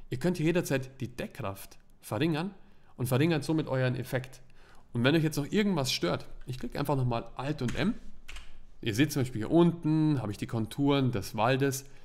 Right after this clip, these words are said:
Dann könnt ihr jetzt hier diese ganze Geschichte einfach wieder rauslöschen.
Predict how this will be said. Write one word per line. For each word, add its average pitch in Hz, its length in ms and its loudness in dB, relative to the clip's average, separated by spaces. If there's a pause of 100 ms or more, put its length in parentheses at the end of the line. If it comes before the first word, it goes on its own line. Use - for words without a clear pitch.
Dann - 120 -4
könnt 180 220 4
ihr 165 40 4
jetzt 131 200 0
hier 160 300 2 (420)
diese 120 160 2
ganze 143 280 0
Geschichte 185 520 0 (440)
einfach 151 680 0
wieder 120 480 0 (260)
rauslöschen. 104 640 -2